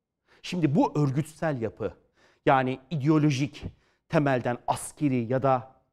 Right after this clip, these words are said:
tehdiş terör eylemlerine geçiş yaptı mı? Üstlenmişler. Temelde manifestolarında iki başlık var. Bir,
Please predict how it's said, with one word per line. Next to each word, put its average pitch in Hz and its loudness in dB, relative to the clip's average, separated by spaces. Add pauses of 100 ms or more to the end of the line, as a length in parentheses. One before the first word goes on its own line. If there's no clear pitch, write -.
(140)
tehdiş 160 -6
terör 151 0
eylemlerine 135 -2
geçiş 127 -8
yaptı 135 -6
mı? 117 -8 (460)
Üstlenmişler. 156 -6 (240)
Temelde 190 2
manifestolarında 196 0
iki 165 -8
başlık - -6
var. 113 -10
Bir, 175 0